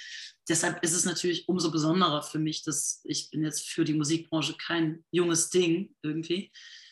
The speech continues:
Deshalb finde ich's, äh, umso geiler, dass das immer mehr Leuten gefällt und immer mehr Leute mitbekommen, dass das gibt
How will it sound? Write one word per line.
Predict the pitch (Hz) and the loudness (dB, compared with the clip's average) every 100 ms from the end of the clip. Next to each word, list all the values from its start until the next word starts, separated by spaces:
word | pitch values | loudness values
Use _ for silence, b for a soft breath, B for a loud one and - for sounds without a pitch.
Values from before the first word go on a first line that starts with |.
| B | B
Deshalb | 160 185 | -2 0
finde | - 180 | 0 0
ich's, | 160 - | 0 0
äh, | 160 156 - _ _ _ _ _ | -2 -2 -8 _ _ _ _ _
umso | 185 165 151 - _ _ | -2 0 -2 -4 _ _
geiler, | 165 156 151 | 0 2 2
dass | 143 151 - | 0 -4 -4
das | - 143 - | -6 -6 -2
immer | 156 151 | 0 0
mehr | 156 | 0
Leuten | 156 156 160 156 147 151 | 0 -2 0 0 -2 -4
gefällt | 170 - 185 185 180 | -6 -2 0 0 0
und | 170 | 4
immer | 196 | 4
mehr | 185 180 | 6 6
Leute | 190 180 | 4 2
mitbekommen, | 185 - 151 170 165 | -2 -4 -6 -2 0
dass | 160 - | 0 0
das | - - | 0 0
gibt | 190 190 | 0 0